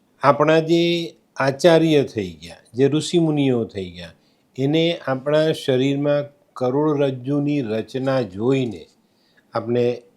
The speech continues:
કડક સપાટી પર સૂવાના આદેશ આપેલા હતા અને એને એ લોકો શુભ માનતા હતા, કારણ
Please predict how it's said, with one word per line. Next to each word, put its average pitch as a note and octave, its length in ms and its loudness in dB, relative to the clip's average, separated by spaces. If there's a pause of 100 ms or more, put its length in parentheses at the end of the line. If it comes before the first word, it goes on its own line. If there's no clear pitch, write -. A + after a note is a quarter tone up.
(200)
કડક D#3+ 380 6
સપાટી C3 520 2
પર C3 240 2
સૂવાના A#2+ 680 0 (1800)
આદેશ A#2+ 440 -2
આપેલા A2+ 460 0
હતા - 300 -12 (300)
અને E3 340 4
એને F3+ 340 2 (280)
એ D#3+ 60 0
લોકો E3+ 420 -4 (280)
શુભ F3+ 200 4
માનતા A2+ 500 4
હતા, F2+ 280 -8
કારણ D#3 420 -2